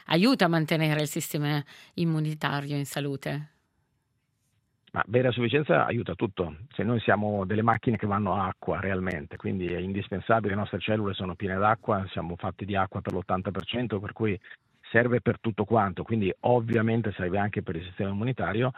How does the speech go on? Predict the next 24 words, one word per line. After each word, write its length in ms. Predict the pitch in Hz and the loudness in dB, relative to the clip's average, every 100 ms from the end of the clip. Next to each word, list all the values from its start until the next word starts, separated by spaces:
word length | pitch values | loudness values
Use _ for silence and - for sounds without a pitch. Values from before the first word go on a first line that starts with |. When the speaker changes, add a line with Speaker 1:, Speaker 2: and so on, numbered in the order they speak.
| - - | -10 -4
Speaker 2:
insieme 400 | 120 - 127 190 | 0 4 6 4
però 180 | 82 | 2
a 20 | 123 | 0
tutte 200 | 120 117 | 2 0
le 80 | |
altre 200 | 101 92 | 2 0
cose 220 | 104 80 131 | -2 0 0
di 40 | |
cui 80 | 104 | 0
abbiamo 220 | 85 73 | -4 -6
parlato, 420 | - 82 127 - | -4 2 2 2
quindi 560 | - 92 78 73 71 69 | -4 -4 -4 -6 -6 -10
proteine, 440 | - - 156 92 | -8 -8 -4 -2
Speaker 1:
Certo. 140 | 120 151 | -2 -4
Speaker 2:
vitamine, 460 | 156 87 87 110 107 | -6 -8 -4 -2 0
oligoelementi, 720 | 87 80 85 78 98 110 104 | 0 -2 -2 -2 -2 -2 -2
sali 260 | 95 87 87 | -4 -6 -6
minerali, 800 | 87 78 104 117 113 110 95 82 | -6 0 2 4 2 0 -2 -4
sport, 400 | - 117 117 107 | 2 2 4 0
esercizio 460 | 95 92 92 - | -4 -4 -8 -10
fisico, 480 | 90 120 120 107 101 | -4 -2 0 -2 -6
il 80 | 92 | -4
sonno, 380 | - 120 120 98 | 0 2 2 -2
insomma. 360 | - 95 85 | -4 -6 -6